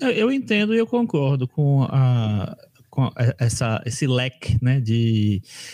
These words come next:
de impacto na, no visual do filme. Mas pra mim, assim, a partir do momento em que eu percebi que o filme, ele tinha tantas outras in-, intenções, eu realmente fiquei muito preso a essas intenções, eu fiquei muito seduzido por elas.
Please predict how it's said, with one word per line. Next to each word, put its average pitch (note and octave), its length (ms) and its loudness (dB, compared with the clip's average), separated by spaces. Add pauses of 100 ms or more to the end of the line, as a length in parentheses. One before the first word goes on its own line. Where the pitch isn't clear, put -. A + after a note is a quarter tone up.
(100)
de A2 240 0
impacto A#2 460 -2
na, A2+ 640 0
no A#2+ 220 0
visual B2 400 2
do B2 80 0
filme. A2 400 0 (320)
Mas F#3 140 -2
pra G#3+ 180 0
mim, G#3 180 2
assim, G#3 360 0
a - 100 -2
partir E3+ 240 -2
do A#3 80 -2
momento F3+ 340 2
em E3+ 40 2
que E3 60 4
eu E3 40 2
percebi C3 580 0
que - 220 -4
o C3 60 2
filme, B2+ 500 0
ele A#2 640 2
tinha B2+ 220 0
tantas F3+ 340 0
outras D3+ 340 0
in-, C3 220 0
intenções, B2 640 0
eu D#3 80 0
realmente E3+ 400 0
fiquei E3+ 220 -6
muito F#3+ 240 0
preso C#3 480 -2
a - 20 2
essas A#2+ 300 -2
intenções, A#2 580 0
eu A2+ 60 -6
fiquei C#3 200 -6
muito C#3 300 0
seduzido D3+ 800 -2
por B2+ 160 -2
elas. G#2+ 340 -2